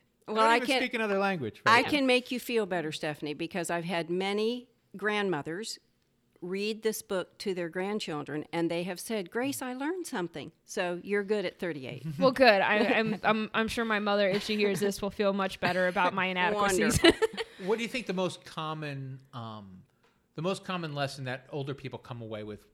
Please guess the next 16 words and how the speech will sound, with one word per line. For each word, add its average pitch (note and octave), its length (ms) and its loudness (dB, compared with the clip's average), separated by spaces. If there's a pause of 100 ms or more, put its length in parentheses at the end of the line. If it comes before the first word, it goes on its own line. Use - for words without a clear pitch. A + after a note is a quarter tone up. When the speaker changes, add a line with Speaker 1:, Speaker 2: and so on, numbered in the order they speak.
(140)
Speaker 1:
when A2 220 -12
they, G2+ 400 -12
when A2+ 180 -12
they A2+ 80 -8
read A2 160 -10
your A2+ 100 -12
book, A#2 120 -8
and B2 80 -10
they're B2+ 80 -6
like, C#3+ 160 -4
"Oh, F3 100 0
I C3 100 0
didn't A#2+ 280 -10
know A2+ 240 -8
that." F#2 320 -14 (160)
Speaker 2:
Mm-hmm. D#3+ 220 -10